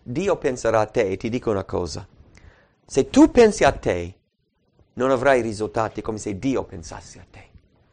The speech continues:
Se tu pensi a te stesso,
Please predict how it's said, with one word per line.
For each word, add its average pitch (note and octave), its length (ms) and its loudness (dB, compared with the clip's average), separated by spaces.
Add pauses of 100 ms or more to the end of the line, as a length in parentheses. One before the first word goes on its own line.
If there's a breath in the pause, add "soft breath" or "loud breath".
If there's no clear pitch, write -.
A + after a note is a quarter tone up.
(2500)
Se C#3 240 -4
tu G#3 140 -6
pensi E3 260 -6
a C3 60 -4
te A#2 160 -8
stesso, - 540 -14